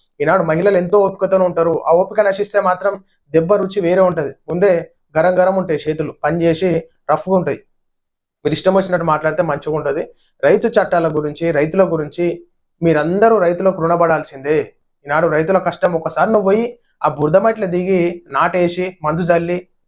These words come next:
ఈనాడు ఆ మొలకలు తీసి ముదుర్లు తీసి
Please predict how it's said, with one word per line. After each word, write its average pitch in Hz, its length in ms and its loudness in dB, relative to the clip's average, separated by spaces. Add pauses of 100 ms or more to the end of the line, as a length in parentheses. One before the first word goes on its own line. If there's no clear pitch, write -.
(200)
ఈనాడు 165 480 2 (240)
ఆ 135 340 0 (260)
మొలకలు 175 280 2
తీసి 180 460 -2 (640)
ముదుర్లు 196 320 4
తీసి 185 460 -2